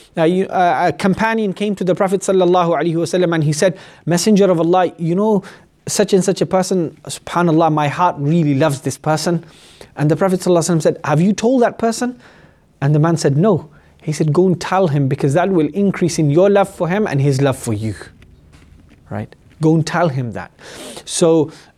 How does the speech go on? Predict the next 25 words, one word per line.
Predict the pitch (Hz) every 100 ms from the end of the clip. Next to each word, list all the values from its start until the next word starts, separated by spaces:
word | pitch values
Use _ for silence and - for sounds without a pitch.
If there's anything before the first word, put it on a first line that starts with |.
| _
uh, | 131 135 139 135 160
the | 156
love | 165 190 247 220
that | 214 190 - _ _ 123
s-, | 147
the | 160 -
Prophet | 214 214 220
sallallahu | - 214 185 196 190 175
alaihi | 175
wasallam | - 175
would | 160 151 147 -
express | 165 - - - 240 277 - - - _ _ - - _
for | - 170 170 165 165
Sayyida, | - 190 202 185 185 165 -
uh, | 160
Khadija | - 170 214 190 180
radiallahu | 175 175 170 180 160 156
anha | 156 156 139 - _ _ 160
in | 160 160 151
the | 156
way | 180
he | 180 160
would | 147 147
praise | 185 202 185
her, | 165 170 165